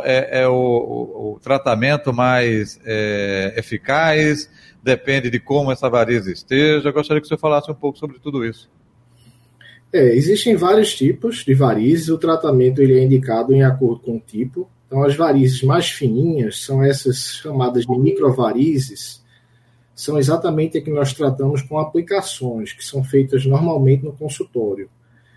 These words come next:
Speaker 2: Mas existem as varizes maiores, né, mais calibrosas, que precisam de cirurgia, por exemplo.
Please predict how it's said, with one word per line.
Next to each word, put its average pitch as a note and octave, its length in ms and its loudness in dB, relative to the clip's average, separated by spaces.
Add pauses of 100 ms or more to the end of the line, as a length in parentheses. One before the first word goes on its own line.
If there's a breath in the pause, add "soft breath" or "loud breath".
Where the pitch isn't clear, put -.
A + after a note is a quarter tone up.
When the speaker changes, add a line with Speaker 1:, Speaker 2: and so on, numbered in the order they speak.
(140)
Speaker 2:
Mas F#3+ 260 2
existem A3 420 2
as E3+ 120 0
varizes C3 720 2
maiores, C3+ 640 4
né, A#2 100 -6
mais C3+ 240 4
calibrosas, B2 1120 -2 (380)
que E3 100 -4
precisam F3+ 680 2
de A3 80 -4
cirurgia, B2 680 0
por A2+ 180 -8
exemplo. A#2 560 -2